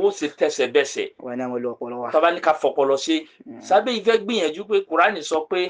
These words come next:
Speaker 1: "Hatta yatabayyana lakumul khaytul abyadu minal khaytil aswad."
Speaker 2: Fẹ́ dá gbọ́ yé.
Speaker 1: Wàláhì, ó dàrú. Kó tó wá di pé Ànábì ní, "Rárá, kì í ṣe bá." Ó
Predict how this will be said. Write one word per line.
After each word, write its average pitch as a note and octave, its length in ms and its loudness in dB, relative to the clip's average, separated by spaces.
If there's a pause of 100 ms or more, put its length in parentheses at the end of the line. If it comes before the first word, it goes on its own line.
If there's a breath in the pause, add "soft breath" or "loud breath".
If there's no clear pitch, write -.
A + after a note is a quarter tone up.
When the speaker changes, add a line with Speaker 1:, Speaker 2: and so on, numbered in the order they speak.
Speaker 1:
"Hatta C#3+ 260 0
yatabayyana G3 600 2
lakumul G#3 360 0
khaytul G#3 420 0
abyadu G#3 340 4
minal F3 260 -4
khaytil D3 340 -4
aswad." G2+ 400 -2
Speaker 2:
Fẹ́ A#2 160 -10
dá A#2+ 180 -6
gbọ́ B2 200 -4
yé. B2+ 100 -2
Speaker 1:
Wàláhì, A#2+ 220 2
ó G#2+ 100 -4
dàrú. G2 240 0 (540 soft breath)
Kó - 80 -20
tó G#2 80 -10
wá G#2 140 2
di F2+ 100 -16
pé G#2+ 140 -8
Ànábì G#2+ 280 -8
ní, G2+ 80 -6
"Rárá, G#2 360 0
kì - 100 -12
í E2 40 -10
ṣe D#2 200 -16
bá." F2 160 -2
Ó D3+ 160 0